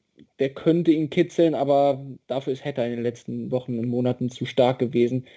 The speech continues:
dass ich mich, da muss ich mich ein bisschen von dem ganz engen Match vielleicht verabschieden, aber vielleicht, man hat ja Baggish andere Ideen.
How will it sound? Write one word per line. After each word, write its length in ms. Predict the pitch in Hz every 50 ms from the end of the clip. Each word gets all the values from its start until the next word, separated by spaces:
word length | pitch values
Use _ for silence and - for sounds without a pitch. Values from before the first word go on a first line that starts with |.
| - - - - - _ _ -
dass 160 | - 123 123
ich 140 | 135 127 -
mich, 200 | 139 127 127 - -
da 160 | 131 127 131
muss 160 | 123 131 127
ich 80 | 135 131
mich 160 | 131 131 127
ein 60 | -
bisschen 200 | 131 135 - 139
von 140 | 131 - 135
dem 100 | 131 131
ganz 240 | 131 135 143 139 135
engen 200 | 139 135 135 135
Match 200 | 135 135 131 -
vielleicht 360 | - 135 127 127 135 131 -
verabschieden, 720 | - - - - - 131 - - - 120 117 131 147 151 151 - _ _
aber 220 | - - 127 117 123
vielleicht, 440 | - 127 123 123 131 131 - - _ _ _ - - - _ _ _ _ _
man 120 | - 123 127
hat 120 | 139 135
ja 80 | 131 127
Baggish 340 | 127 131 127 127 123 123
andere 280 | - 120 131 120 113 107
Ideen. 440 | 80 110 110 110 101 98 95 113